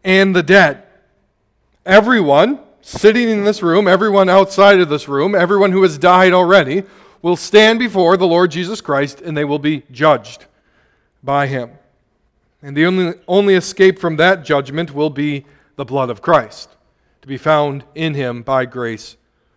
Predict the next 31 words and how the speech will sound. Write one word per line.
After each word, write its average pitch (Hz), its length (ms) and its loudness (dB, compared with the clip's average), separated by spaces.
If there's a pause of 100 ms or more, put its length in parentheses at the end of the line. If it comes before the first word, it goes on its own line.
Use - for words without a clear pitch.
(140)
through 123 240 -12
faith. 143 480 -8 (160)
And 131 100 -16
that 143 140 -4
will 135 160 -8
lead 123 260 -10
to - 80 -14
the 117 140 -10
final, 143 500 -4 (880)
final 127 360 -4
destination, 113 760 -12 (340)
a 127 60 -20
dichotomy, 131 760 -6 (720)
eternal 135 320 -12
judgment 120 520 -10 (260)
or 120 140 -16
eternal 113 260 -14
life. 110 380 -14 (960)
One 135 420 -6 (360)
or 117 120 -16
the 120 120 -10
other. 127 260 -4 (880)
And 147 100 -14
this 170 140 -8
is 175 80 -10
where 160 220 -2
we 151 140 -2
are 135 200 0
with 127 320 -10
Peter 135 400 -6
today. 113 420 -8